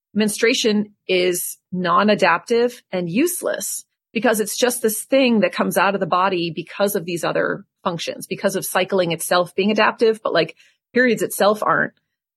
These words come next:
But menstrual blood and menstrual tissue are crucial to the component, to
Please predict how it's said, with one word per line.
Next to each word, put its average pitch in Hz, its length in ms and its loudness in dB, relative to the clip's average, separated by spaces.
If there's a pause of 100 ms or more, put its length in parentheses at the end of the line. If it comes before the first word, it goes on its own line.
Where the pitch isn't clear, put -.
(240)
But 220 180 -2
menstrual 254 440 2
blood 196 340 2
and 233 140 4
menstrual 185 320 2
tissue 175 720 0
are 180 280 2
crucial 233 600 0
to 196 140 -2
the 185 100 2
component, 202 600 0
to 220 360 0